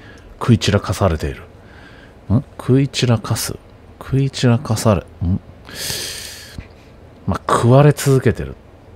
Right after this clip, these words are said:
ていうか、もう被害者じゃないよね。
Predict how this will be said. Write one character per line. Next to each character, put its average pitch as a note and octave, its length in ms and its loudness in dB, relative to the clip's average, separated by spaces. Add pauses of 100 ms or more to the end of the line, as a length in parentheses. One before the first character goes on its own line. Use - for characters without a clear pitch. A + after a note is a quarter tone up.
(300)
て A#3 120 2
い - 20 4
う B3 100 4
か、 C2+ 500 -6
も F#2+ 220 0
う D#2+ 140 -6
被 - 400 -2
害 D4 240 2
者 D2+ 320 -4 (680)
じ G2+ 100 -2
ゃ F#2 40 0
な B2 160 2
い F#2 40 0
よ - 100 -6
ね。 D2+ 100 -10